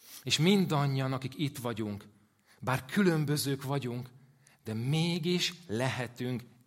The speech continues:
egyek Krisztusban. És mégis tanulhatjuk szeretni egymást, elfogadni, befogadni egymást. A filippi gyülekezetben volt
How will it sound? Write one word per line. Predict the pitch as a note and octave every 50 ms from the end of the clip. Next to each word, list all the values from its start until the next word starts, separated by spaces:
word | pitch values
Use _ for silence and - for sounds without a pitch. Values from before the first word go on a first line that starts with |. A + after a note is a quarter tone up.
| _ _ -
egyek | C#3 C#3 C3 B2+ - G#2 G#2 A2 A2+ F#2 F2 - - - - - - -
Krisztusban. | - - A2+ A#2 G#2+ - - - G#2+ G#2 G2+ G2 G2+ F2+ E2+ - - _ _ _ _ _ _ - - -
És | - G#2+ - B2
mégis | C#3 D#3 F#3 F#3+ F#3+ F#3 F#3 F#3 F#3 - - -
tanulhatjuk | - F3+ F#3+ G3+ F#3+ F3+ E3+ - E3 D#3 C#3+ - - D#3 -
szeretni | - - - - F3 F3 F3 E3 D#3+ D#3+ E3+ E3
egymást, | D3 D3 C3+ B2 A#2 A#2+ A2+ G2+ F#2 - - - - - - - - - - - - _ _ _
elfogadni, | - C#3+ D#3+ F3 F#3 F3 - - F#3+ F3 F3+ F3+ F3+ E3+ F3+ F3+ F3+
befogadni | C#3+ A#2+ D3+ C3+ C3 - - D3+ C3 B2+ B2 B2 B2 A2+ B2+ B2+
egymást. | A#2+ A2+ G#2+ G2+ G2+ F#2+ F#2 - - - - - _ _ _ _ _ _ _ _ _ _ _ _ _ _ _ _ _ _ _ _ _ _ _ _ _ _ _ _ _ _ _ _ _ - - - - - - - - - - - - - - _
A | - -
filippi | - - A3+ G3+ E3+ E3+ E3+ E3+
gyülekezetben | C#3+ F#3 F#3 F3+ D#3 - E3+ C#3+ D#3 D#3 D3 C#3 D3+ C#3+ C#3+ C#3+
volt | C#3 C#3+ D#3 D3+ C#3 C3 B2+ C3 C3 -